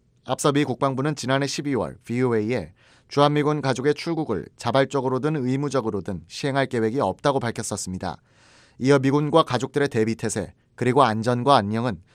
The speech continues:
미한 동맹의 강력함에 필수적이라며 미국은 전 세계에 있는 미군 가족들을 안전하게 지키기 위한 많은 비상 계획을 갖추고 있다고 설명했습니다. 브이오에이 뉴스 김영남입니다.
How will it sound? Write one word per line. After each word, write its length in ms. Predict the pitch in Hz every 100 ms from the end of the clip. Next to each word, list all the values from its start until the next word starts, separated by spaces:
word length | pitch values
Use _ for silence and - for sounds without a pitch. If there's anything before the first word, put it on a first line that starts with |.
| _ -
미한 320 | 104 135 143
동맹의 340 | 131 135 143 160
강력함에 680 | 113 127 139 - 117 78 -
필수적이라며 760 | 160 156 143 117 98 98 85 - _ _ _
미국은 380 | - 120 131 160
전 240 | - 127 139
세계에 320 | 156 147 139
있는 300 | 113 104 78 -
미군 340 | 117 127 127
가족들을 480 | 113 113 - 127 139
안전하게 500 | 98 117 139 131 131
지키기 460 | - - 107 104
위한 300 | 101 110 90 - _ -
많은 300 | 101 110 135
비상 280 | 127 113 156
계획을 300 | 143 135 117
갖추고 340 | 110 - -
있다고 280 | 98 - 107
설명했습니다. 760 | 127 131 123 - 87 85 71 - _ _ _ _ _
브이오에이 380 | - 123 131 131
뉴스 400 | 131 131 - - _ _
김영남입니다. 800 | - 127 131 110 92 82 82 78